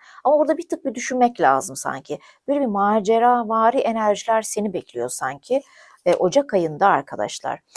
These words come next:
Özellikle bu bir yeni iş alanı olabilir. Tabii ki eğitim hayatı olan arkadaşlarımız için, "Aa, ben vazgeçtim ya. Arkadaşım şunu okuyormuş, ben de onu okuyacağım. Hadi bakalım." Hani böyle bir fikir değişikliği, karar değişikliği. Ben burada da yetenekli olabilirim belki.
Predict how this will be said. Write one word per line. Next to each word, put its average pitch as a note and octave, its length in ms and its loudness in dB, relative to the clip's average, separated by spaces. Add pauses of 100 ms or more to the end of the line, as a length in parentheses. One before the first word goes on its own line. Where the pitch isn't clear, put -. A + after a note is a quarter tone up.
(180)
Özellikle B3+ 540 4
bu C4 100 -2
bir C4+ 100 0
yeni A#3 360 0
iş - 400 -6
alanı D3+ 320 2
olabilir. C3 560 0
Tabii F3+ 220 0
ki - 80 -10
eğitim F3 320 -2
hayatı E3+ 360 0
olan D#3+ 140 -2
arkadaşlarımız D#3 720 -4
için, - 200 -12 (320)
"Aa, A3 220 6
ben A#3+ 180 4
vazgeçtim G#3 500 -4
ya. D3+ 180 -8 (260)
Arkadaşım A3 520 -2
şunu A#3 200 -6
okuyormuş, F#3 460 -4 (240)
ben A3+ 180 0
de G#3+ 40 0
onu F#3+ 140 -2
okuyacağım. D3+ 480 -8 (120)
Hadi G#3+ 180 2
bakalım." E3+ 380 -4 (300)
Hani G#3 240 -2 (140)
böyle D4+ 320 2
bir - 120 0
fikir A#3+ 420 -2
değişikliği, E3+ 760 -2
karar F#3 420 0
değişikliği. C#3 680 -6 (280)
Ben B3+ 180 2
burada C#4 200 -2
da D#4 40 2
yetenekli A3+ 540 -2
olabilirim F3 560 0
belki. B2+ 480 -6